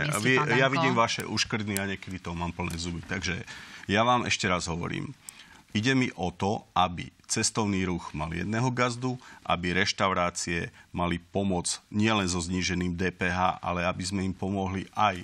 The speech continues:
Speaker 2: v jedálnom lístku, v odporúčaní. Určite, kto robí sushi, tak mu nebudeme tam odporúčať halušky. Ale čo sa týka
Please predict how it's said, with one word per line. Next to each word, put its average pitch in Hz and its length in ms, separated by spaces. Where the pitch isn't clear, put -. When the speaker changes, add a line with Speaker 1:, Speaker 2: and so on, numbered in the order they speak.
Speaker 2:
v 92 160
jedálnom 90 400
lístku, 113 320
v 101 160
odporúčaní. 110 560
Určite, 110 560
kto 98 160
robí 95 320
sushi, 107 400
tak 92 160
mu 101 80
nebudeme 98 480
tam 95 240
odporúčať 98 480
halušky. 95 480
Ale 98 240
čo - 160
sa 101 160
týka 90 480